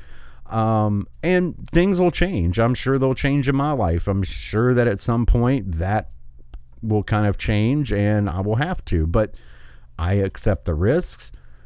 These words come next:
Once I realize the risks are higher, I will go change my behavior. Why? Because I'm an independent thinking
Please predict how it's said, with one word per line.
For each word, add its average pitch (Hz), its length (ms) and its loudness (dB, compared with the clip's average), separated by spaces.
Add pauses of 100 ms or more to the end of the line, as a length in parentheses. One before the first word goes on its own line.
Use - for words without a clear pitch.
(120)
Once 104 280 2
I 104 60 6
realize 98 580 2
the 92 100 0
risks 95 400 0
are 65 140 -4
higher, 104 540 2
I 87 100 2
will 85 140 0
go 87 180 2
change 98 420 2
my 98 140 2
behavior. 95 640 0
Why? 101 360 -2
Because 107 420 -4
I'm 98 120 -2
an 90 160 -4
independent 143 840 2
thinking 135 680 0